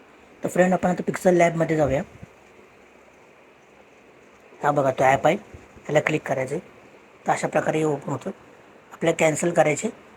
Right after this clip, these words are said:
त्यानंतर तुम्ही बघू शकता न्यू टेक्स्ट सेट लिहिलं आहे. त्यानंतर इथं वरती तीन डॉट आहे, तिथं क्लिक करायचं.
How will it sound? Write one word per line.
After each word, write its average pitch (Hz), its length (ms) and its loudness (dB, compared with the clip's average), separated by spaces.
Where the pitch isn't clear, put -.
त्यानंतर 160 260 2
तुम्ही 165 240 -4
बघू 160 80 2
शकता 160 260 -4
न्यू 175 260 2
टेक्स्ट 170 180 -2
सेट 165 140 0
लिहिलं 147 220 0
आहे. 165 100 0
त्यानंतर 170 280 0
इथं 175 160 6
वरती 175 240 4
तीन 180 220 0
डॉट 160 200 6
आहे, 165 160 0
तिथं - 180 -8
क्लिक 165 220 -4
करायचं. 147 340 0